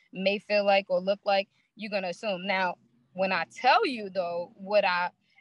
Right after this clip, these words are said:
am, do, would like to be called as, and you do otherwise, I just don't mess with you no more. I don't s-, associate myself with you. I don't surround myself with you because I don't wanna feel uncomfortable in your presence for being myself. So I feel like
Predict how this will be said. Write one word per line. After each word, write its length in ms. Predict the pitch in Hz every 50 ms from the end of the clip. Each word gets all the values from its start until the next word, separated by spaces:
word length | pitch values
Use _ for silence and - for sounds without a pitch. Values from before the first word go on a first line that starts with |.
| _ _ -
am, 520 | 247 247 240 233 226 226 220 220 220 - - 196
do, 500 | 175 - 233 233 226 220 220 214 214 220 247 _ _ _ _ _
would 300 | - 196 190 233 214 208
like 300 | 196 202 214 226 226 -
to 100 | - 240
be 100 | 214 220
called 380 | 202 - 240 226 226 226 208 214
as, 340 | 214 214 214 208 214 214 - _ _ _ _ _ _ _ _
and 220 | - 240 233 233
you 260 | 202 220 226 220 202 - - 196
do 180 | 175 233 208
otherwise, 640 | - - 254 294 262 269 226 208 185 175 175 175 180 - _ _ _ _
I 120 | - 226 208
just 240 | 196 190 208 190 170
don't 180 | 190 170 170
mess 160 | 185 202 208
with 160 | 196 190 - -
you 60 | 180
no 100 | 175 170
more. 140 | 175 180 170
I 60 | 170
don't 180 | 190 185 170
s-, 160 | - - - -
associate 400 | - 180 - 226 220 - - 226
myself 300 | 226 220 214 - 220 208
with 100 | 196 214
you. 60 | - 208
I 80 | 185
don't 160 | 185 185 185
surround 240 | - 190 190 202 202
myself 280 | 190 180 190 - 165 170
with 80 | 180 _
you 100 | - 180
because 220 | 185 185 - 220 185 180
I 40 | 190
don't 160 | 208 208 202
wanna 160 | 208 208 208 -
feel 120 | - 196 170 175
uncomfortable 440 | 202 196 - 208 190 180 190 185 180
in 80 | 175
your 100 | 165 151
presence 420 | - - 202 196 185 180 170 - _ _ _ _ _ _ _ 196 185 _ _
for 80 | - 254
being 160 | 208 240 240
myself. 420 | 214 170 165 - - 214 180 135 - _ _ _ _ _ _ _ _ _ _ _ _
So 140 | - - 285
I 180 | 247 233 233 226 -
feel 160 | 269 254 247
like 280 | 240 220 208 196 190